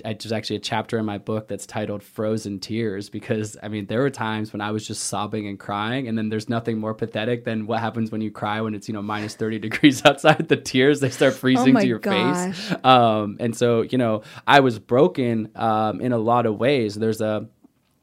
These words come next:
Speaker 1: there's a video that I have of myself. Um, it's on the forty-eighth day. I've been battling storms nonstop. I mean, when there's storms, I actually can't, literally can't see anything, um, at all. And so I'm navigating with a compass, but, like, struggling to even find my way. It's like just being lost in this endless white room by yourself.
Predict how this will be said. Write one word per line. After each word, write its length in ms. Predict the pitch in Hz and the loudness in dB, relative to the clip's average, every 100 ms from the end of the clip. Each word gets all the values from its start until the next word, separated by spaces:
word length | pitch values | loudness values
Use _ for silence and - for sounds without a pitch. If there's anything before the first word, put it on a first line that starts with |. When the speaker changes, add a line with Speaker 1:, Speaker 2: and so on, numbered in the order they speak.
| - | -8
Speaker 1:
there's 180 | 120 113 | -4 -4
a 60 | 107 | -4
video 320 | 117 123 120 | -2 0 0
that 100 | 113 | -2
I 60 | 113 | -2
have 240 | 113 110 | -2 -4
of 80 | 110 | -4
myself. 640 | 110 110 117 110 110 - - - - | -6 -6 -4 -2 -4 -8 -20 -18 -6
Um, 320 | 110 107 107 | -4 -2 -4
it's 80 | 107 | -2
on 140 | 113 | -2
the 60 | 107 | -4
forty-eighth 640 | - 113 110 110 110 104 | -6 -4 -2 -2 -2 -4
day. 160 | 107 110 | -4 -4
I've 100 | 107 | -2
been 160 | 107 104 | -6 -4
battling 440 | 107 107 107 104 | -2 -2 -4 -8
storms 440 | - 107 107 101 | -8 -8 -6 -8
nonstop. 640 | 101 104 107 107 - 107 104 | -8 -10 -10 -12 -8 -8 -8
I 60 | |
mean, 160 | 107 104 | -8 -4
when 100 | 113 | -2
there's 160 | 120 107 | -4 -4
storms, 340 | 113 113 104 | -4 -4 -4
I 80 | 107 | -6
actually 220 | 107 104 | -6 -10
can't, 320 | - 107 101 | -10 -10 -6
literally 320 | 110 107 104 | -4 -4 -6
can't 300 | 98 107 - | -8 -10 -10
see 160 | - 107 | -10 -8
anything, 420 | 107 101 98 95 - | -8 -8 -10 -12 -12
um, 340 | 101 98 92 | -10 -8 -8
at 200 | - 101 | -6 -6
all. 300 | - 107 98 | -4 -4 -4
And 100 | 95 | -6
so 100 | - | -8
I'm 140 | 98 98 | -8 -6
navigating 460 | 101 104 104 101 | -6 -6 -8 -8
with 120 | 95 - | -8 -12
a 60 | |
compass, 480 | - 107 110 80 - | -10 -10 -8 -10 -12
but, 120 | - | -10
like, 200 | 92 101 | -10 -12
struggling 540 | - - 107 107 104 101 | -14 -8 -8 -6 -8 -6
to 120 | 98 | -8
even 200 | 95 101 | -8 -12
find 300 | - 101 101 | -8 -6 -4
my 80 | 98 | -6
way. 140 | 101 | -6
It's 80 | 92 | -8
like 140 | 101 | -10
just 140 | - - | -10 -10
being 160 | 107 | -8
lost 360 | 98 98 101 - | -4 -2 -4 -6
in 60 | |
this 100 | 104 - | -14 -10
endless 380 | 107 104 104 | -10 -10 -10
white 220 | 101 104 95 | -8 -8 -6
room 260 | 110 107 | -8 -6
by 140 | 98 76 | -8 -10
yourself. 480 | - 117 107 101 | -8 -8 -6 -8